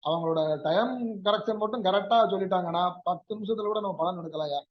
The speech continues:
டைம் கரெக்ஷன் மட்டும், அதாவது பிறந்த நேரங்கள் மட்டும் கொஞ்சம் அவங்க சரியா அவங்களுக்கே தெரியாதனால தான், ஆ, ஒரு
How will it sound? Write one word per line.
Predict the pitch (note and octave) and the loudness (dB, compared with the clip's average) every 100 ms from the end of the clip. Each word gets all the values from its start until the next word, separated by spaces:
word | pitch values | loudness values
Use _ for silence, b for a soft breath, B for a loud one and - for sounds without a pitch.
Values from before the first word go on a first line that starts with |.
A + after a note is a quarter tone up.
| _ _ _ - | _ _ _ -6
டைம் | D#3 G3 G#3 | -2 -2 -2
கரெக்ஷன் | G3 F#3+ G3 F#3 | -4 -2 -2 -2
மட்டும், | F#3 G3 | -2 0
அதாவது | F#3+ G3 F#3+ | -2 -2 -2
பிறந்த | F3 F#3+ G3 | -4 -2 -2
நேரங்கள் | F#3 G#3 G#3+ G3+ | 0 2 2 -2
மட்டும் | G3 G3 G#3+ | -4 -6 -6
கொஞ்சம் | G3 F#3+ | -4 -2
அவங்க | F3+ F3+ F3 E3+ E3 | -2 -2 -4 -2 -4
சரியா | E3 E3+ G3+ F3 E3+ | -2 0 2 2 2
அவங்களுக்கே | F#3+ G3 G3 | 0 -2 -4
தெரியாதனால | E3+ F#3 F3 E3 D#3 D#3 | -2 0 0 0 -2 -2
தான், | G3 A3+ - _ _ F3 | -2 -4 -14 _ _ -2
ஆ, | E3+ E3+ E3 D#3+ | 2 4 4 2
ஒரு | E3+ | 2